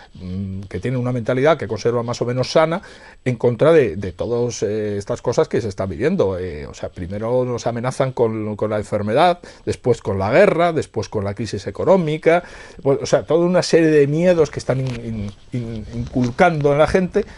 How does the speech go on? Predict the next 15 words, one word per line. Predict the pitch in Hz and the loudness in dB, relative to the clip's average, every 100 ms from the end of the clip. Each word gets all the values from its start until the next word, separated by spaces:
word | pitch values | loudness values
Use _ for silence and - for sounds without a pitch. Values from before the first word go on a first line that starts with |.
| - - | -20 -8
y | 117 | -4
hay | 107 | -2
personas | 104 113 127 135 - | -2 -4 -2 -4 -2
que | |
han | 104 | -4
dicho, | 92 92 71 | -4 -8 -10
"Bueno, | 76 82 73 - 90 87 | -8 -10 -14 -18 -14 -10
basta | 92 - 95 | -8 -6 0
ya", | 127 160 90 | 2 2 0
¿no? | 101 104 | -6 -8
O | - | -8
sea, | 101 82 | -6 -4
o, | 87 87 - | -6 -8 -6
o | 92 | -6
ya, | 90 104 117 123 | -4 -2 0 0